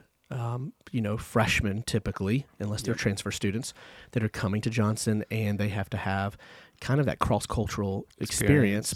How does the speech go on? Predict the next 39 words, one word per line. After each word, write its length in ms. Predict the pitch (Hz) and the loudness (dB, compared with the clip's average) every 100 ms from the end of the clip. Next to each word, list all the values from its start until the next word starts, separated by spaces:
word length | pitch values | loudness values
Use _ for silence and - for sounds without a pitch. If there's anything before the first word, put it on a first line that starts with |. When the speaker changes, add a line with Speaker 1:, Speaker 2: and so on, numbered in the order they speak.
| - | 2
Speaker 1:
but 140 | 123 | 4
also 360 | 98 110 - 104 | 4 2 2 -2
it 80 | - | -2
can 140 | 98 | -6
count 220 | - 90 | -4 -6
for 60 | - | -6
their 80 | 101 | -8
service 340 | - 98 98 | -4 -4 -4
learning, 320 | 101 98 98 98 | -4 -2 -2 -2
and 80 | 95 | -4
then 80 | |
service 320 | 95 104 95 98 | -2 -2 -2 -2
learning 220 | 95 92 | -2 -4
continues 440 | - 98 92 92 | -6 -4 -4 -4
every 180 | 98 92 | -4 -4
semester 420 | - 80 - - | -6 -8 -8 -8
just 220 | 92 - - | -8 -6 -4
Speaker 2:
Yeah. 60 | |
Speaker 1:
outs-, 120 | - - - | -4 -4 -4
outside 300 | 110 - 98 | -4 -2 -4
of 60 | |
that 120 | 73 58 | -6 -10
class. 320 | - 76 - | -8 -8 -8
But, 180 | - - - - - - - - | -10 -10 -16 -20 -20 -20 -12 -2
uh, 140 | 120 | 0
super 320 | - 190 220 | 2 4 4
cool 200 | - 143 127 | 6 6 6
that 100 | 110 | 4
they 120 | 113 | 2
require 420 | 101 - 104 104 95 | 2 0 0 2 0
that. 240 | 95 87 | -2 -2
We've 160 | 113 120 | -4 -2
got 140 | 117 | -2
a 40 | |
couple 280 | 104 117 107 | 0 2 2
of 60 | 95 | 2
partners, 360 | 98 87 104 | 0 0 -2
U 120 | 107 110 | 0 0
T, 340 | - 101 | 0 0